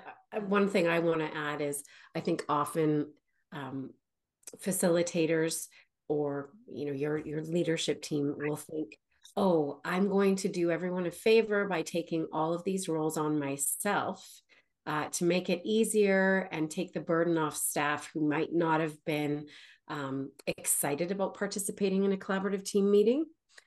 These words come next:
So they think they're doing everyone a favor by taking on all of the roles. Um, and what happens is that,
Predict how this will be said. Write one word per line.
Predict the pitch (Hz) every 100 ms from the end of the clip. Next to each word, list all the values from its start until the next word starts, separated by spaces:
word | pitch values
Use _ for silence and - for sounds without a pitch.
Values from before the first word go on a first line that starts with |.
| _ _ -
So | 185 165 156 -
they | 185 185
think | 185 208
they're | 233
doing | 214 196 190 185
everyone | 180 175 170
a | 156
favor | - 170 165 165 175
by | 156
taking | 151 170 156 160 156
on | 156
all | 151 156 160 170
of | 165 160
the | 170
roles. | 151 143 139 151 220 254 - - _ _ _ _ _ -
Um, | 156 151 151 151 -
and | 175 170
what | 180
happens | - 180 180 180 170 170 160 -
is | 165 160
that, | 160 147